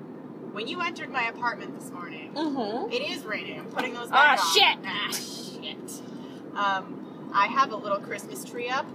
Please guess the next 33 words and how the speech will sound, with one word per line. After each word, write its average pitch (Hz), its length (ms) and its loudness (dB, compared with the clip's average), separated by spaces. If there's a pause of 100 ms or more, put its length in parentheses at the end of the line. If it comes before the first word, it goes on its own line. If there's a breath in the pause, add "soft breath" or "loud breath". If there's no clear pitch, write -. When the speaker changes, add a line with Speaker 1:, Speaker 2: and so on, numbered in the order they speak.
(140)
Speaker 1:
with - 120 -10
lights 233 100 2
Speaker 2:
Yeah. 202 260 10
Speaker 1:
and - 80 -4
ornaments, 214 680 -8 (680 loud breath)
and 220 100 -2
I 226 40 2
have 226 440 6 (300)
lights 226 320 0
in 226 100 -8
my 185 120 -6
kitchen. 285 480 -8 (180)
Speaker 2:
Uh-huh. 214 380 4 (680)
Speaker 1:
And 233 160 -4
you, 285 320 -6 (120)
like, 262 140 0 (160)
what 440 160 6
was, 587 160 8 (220)
what 440 140 2
did 440 120 2
you 605 100 -8
say 226 220 0
when 208 140 -6
you 196 80 -8
walked 190 320 2
Speaker 2:
I 269 60 12
Speaker 1:
in? - 60 8
Speaker 2:
said, 294 240 8 (100)
"Oh, 539 340 12
you, 440 380 8
you're 440 200 12
really 415 280 12
festive." 226 760 6